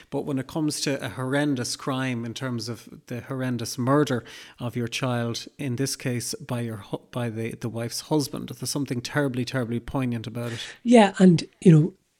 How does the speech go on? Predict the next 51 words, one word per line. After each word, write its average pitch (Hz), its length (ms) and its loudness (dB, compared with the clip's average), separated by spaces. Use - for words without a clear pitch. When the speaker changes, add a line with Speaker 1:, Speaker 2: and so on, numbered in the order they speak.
Speaker 2:
unfortunately 190 500 8
they 151 140 8
had 143 200 8
to 143 200 4
live 156 360 8
their 143 180 6
grief 151 480 -2
in 143 180 4
the 131 220 6
glare 143 460 6
of 139 100 0
publicity, 160 680 -2
'cause 139 180 6
murder 196 280 8
is 143 100 6
never 151 240 6
a 139 60 4
private 139 360 2
crime. 156 360 2
Crimes 175 340 2
are, 147 140 -2
this 196 380 -2
is 156 80 2
a 143 40 4
public 143 380 2
crime, 147 260 -2
and 170 80 2
there 160 80 2
is 165 140 0
a 135 40 -2
public 151 280 -2
interest 180 420 -2
in 208 80 -6
it. 202 140 -8
And 160 160 4
as 151 160 4
I 147 80 2
say, 151 320 4
look, 143 240 2
we 151 80 8
know 147 120 8
that 139 200 4
Joe 151 560 10
and 139 240 10
Rose 147 580 6
went 147 200 8
on 143 160 8
the 139 80 8
Late 139 220 6
Late 143 180 4
Show 147 340 0